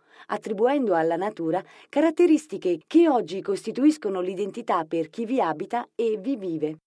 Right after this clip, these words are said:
Perciò il museo costituisce il luogo dove è offerta la possibilità di comprendere le radici più profonde di questa identità, raccontata attraverso i suoi testimoni estinti o scomparsi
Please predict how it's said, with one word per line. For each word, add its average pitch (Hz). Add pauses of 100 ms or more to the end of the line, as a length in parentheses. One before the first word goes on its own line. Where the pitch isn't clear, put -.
(120)
Perciò 220
il 220
museo 220 (240)
costituisce 349
il 226
luogo 196
dove 190
è 269
offerta 175 (280)
la 285
possibilità 311
di 208
comprendere 214
le 170
radici 170
più 214
profonde 185 (260)
di 311
questa 262
identità, 277 (200)
raccontata 247
attraverso 175
i 170
suoi 202
testimoni 170
estinti 208
o 160
scomparsi 208